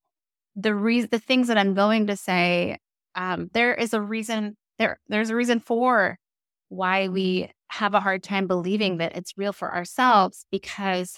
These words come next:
so many times, um, first of all, we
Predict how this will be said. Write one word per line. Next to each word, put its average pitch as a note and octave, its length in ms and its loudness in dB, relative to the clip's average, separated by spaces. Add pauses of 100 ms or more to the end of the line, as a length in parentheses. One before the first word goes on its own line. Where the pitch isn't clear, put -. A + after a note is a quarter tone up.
(180)
so A3+ 280 -2
many G#3+ 260 0
times, G3+ 640 -4 (540)
um, F#3 260 -6 (140)
first - 200 -12
of F#3 100 -6
all, E3+ 180 4
we F3+ 300 -2